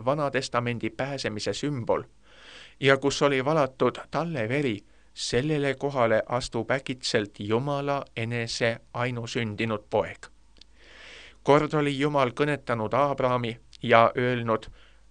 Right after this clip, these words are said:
"Võta nüüd oma ainus poeg Iisak, keda sa armastad, ja mine ohverda ta minule ühel nendest mägedest, mida ma sulle näitan." Abraham oli kuulekas, võttis oma poja Iisaki, võttis ohvripuud ja nad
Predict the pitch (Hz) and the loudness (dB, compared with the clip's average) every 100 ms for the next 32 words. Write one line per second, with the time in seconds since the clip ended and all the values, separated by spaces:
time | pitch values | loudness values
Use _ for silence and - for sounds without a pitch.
0 | - 127 131 135 147 147 139 131 123 - | -4 -4 0 -2 -2 -2 -2 0 -2 -2
1 | 139 131 120 - 127 139 113 107 - 135 | -8 -6 -6 -4 0 2 2 -2 -8 -8
2 | 131 123 - - - 127 123 101 110 - | -4 -6 -6 -20 -4 -2 0 0 0 -2
3 | 127 127 127 120 120 110 117 113 123 120 | -2 -2 -4 -2 -2 0 0 0 -2 -2
4 | 117 143 135 110 107 101 104 107 113 127 | 0 -2 0 -2 2 2 6 4 4 -6
5 | 127 113 107 - - - - - 127 143 | -2 0 0 -6 -20 -20 -20 -2 0 2
6 | 135 135 123 120 120 120 123 120 117 - | 0 -4 -4 -8 -6 -4 -2 -2 -4 -6
7 | 110 110 113 101 - 123 107 98 101 110 | -8 2 4 4 -2 -4 -4 -4 -4 -4
8 | 107 - 107 - - - - - - - | -6 -12 -18 -18 -20 -20 -20 -20 -20 -20
9 | - - - 117 117 117 120 123 127 131 | -20 -20 -4 2 2 2 0 0 0 -2
10 | 143 120 - - - - - - 120 131 | -4 -4 -6 -6 -8 -14 -20 -6 -6 -4
11 | 131 131 127 123 127 117 110 127 120 - | -4 -4 -2 0 2 4 2 0 -6 -6
12 | 113 - - - - 123 131 95 120 127 | -10 -12 -20 -20 -2 -2 0 -2 0 0
13 | - 123 131 113 - - - - - - | 0 0 0 -2 -6 -20 -20 -20 -20 -20
14 | - - 117 113 107 | -20 -2 0 2 0